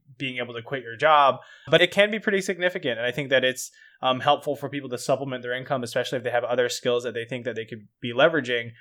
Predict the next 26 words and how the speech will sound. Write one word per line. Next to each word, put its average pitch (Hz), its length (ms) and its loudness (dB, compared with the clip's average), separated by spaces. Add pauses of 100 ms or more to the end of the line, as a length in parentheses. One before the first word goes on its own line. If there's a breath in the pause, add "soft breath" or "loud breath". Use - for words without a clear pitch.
(220 soft breath)
uh, 120 140 0
to 127 140 -10
make 127 200 0
money 123 220 -2
outside 113 320 -2
of 113 60 -4
their 110 100 -8
normal 107 240 -10
nine-to-five. 104 560 -10 (340 soft breath)
The 165 100 -2
things 196 200 4
I 180 60 8
do 165 160 2
find 165 160 6
annoying 147 400 4
from 143 180 0
a 131 60 0
seller's 135 320 2
perspective 143 480 0
is 123 140 -4
there 127 220 2
is 135 220 0
a 147 80 2
lot 123 320 4
of 120 120 0 (200)
protection 127 760 -2